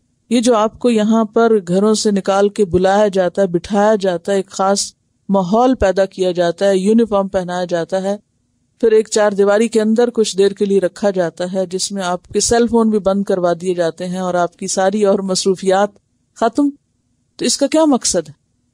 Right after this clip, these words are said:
ताकि मुकम्मल यकसुई के साथ, मीकात के साथ आप काम कर सकें। मीकात में दोनों चीजें, मुकर्रर वक्त भी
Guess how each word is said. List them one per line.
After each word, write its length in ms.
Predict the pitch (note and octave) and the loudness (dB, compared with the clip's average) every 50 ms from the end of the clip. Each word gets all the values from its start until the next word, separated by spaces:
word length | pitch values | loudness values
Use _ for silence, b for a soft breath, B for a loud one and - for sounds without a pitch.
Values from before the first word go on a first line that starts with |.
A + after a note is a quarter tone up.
| _ _ _ - | _ _ _ -4
ताकि 260 | D4 D#4 - - E4 | -2 -2 0 0 2
मुकम्मल 600 | C#4 B3+ A#3+ - - B3 A#3+ A#3+ A#3+ C#4 D4+ D4 | 2 2 0 2 2 4 4 4 4 4 4 2
यकसुई 460 | C4+ A3+ G#3 - - - C4+ C#4+ D4+ | 0 0 -2 -2 -2 2 2 2 2
के 140 | D4 - B3+ B3 | 2 0 -2 -2
साथ, 340 | - - B3+ C4+ C#4+ - A#3 | -2 0 0 -2 0 2 2
मीकात 760 | A3 A3 A3 G#3+ - _ - A#3 B3 C#4+ D#4+ E4+ E4+ - - - _ - | 4 4 2 0 -2 _ -2 0 2 2 2 0 0 -4 -10 -20 _ -4
के 160 | - D#4+ E4 | -2 0 0
साथ 460 | - - - - B3+ B3+ D4+ D#4+ - D#4+ | 0 -2 -2 0 0 2 0 0 2 0
आप 160 | D4+ C#4+ - | 0 0 0
काम 220 | - A3 F#3+ F#3+ F#3 | -2 -4 -2 -2 -4
कर 140 | - F3+ E3+ | -4 -6 -6
सकें। 340 | E3 - F3 - - - E3+ _ _ _ _ _ _ _ _ _ _ _ _ - | -6 -8 -12 -14 -14 -16 -18 _ _ _ _ _ _ _ _ _ _ _ _ -4
मीकात 440 | G3+ G#3+ A#3 - B3 A#3+ C4+ D4 C#4+ | -2 -2 0 0 0 0 0 0 -2
में 140 | D4+ E4 A#3+ F3+ | -2 -2 0 0
दोनों 240 | A#3+ D4 D#4 E4+ E4 | 0 2 2 0 -2
चीजें, 360 | - - G3+ F3+ E3 E3 D#3+ D#3+ _ _ _ _ _ _ _ _ _ _ _ _ _ _ - | -2 -4 -6 -6 -8 -10 -10 -12 _ _ _ _ _ _ _ _ _ _ _ _ _ _ -4
मुकर्रर 460 | G3 G3+ G3+ - A#3 A#3+ B3 B3+ A3 G3 F3 | -2 -2 0 0 0 2 2 2 0 0 0
वक्त 300 | F#3 A3+ - - - - | -2 -2 -2 -4 -4 -2
भी 180 | A#3+ D#4+ F#4 | 2 2 2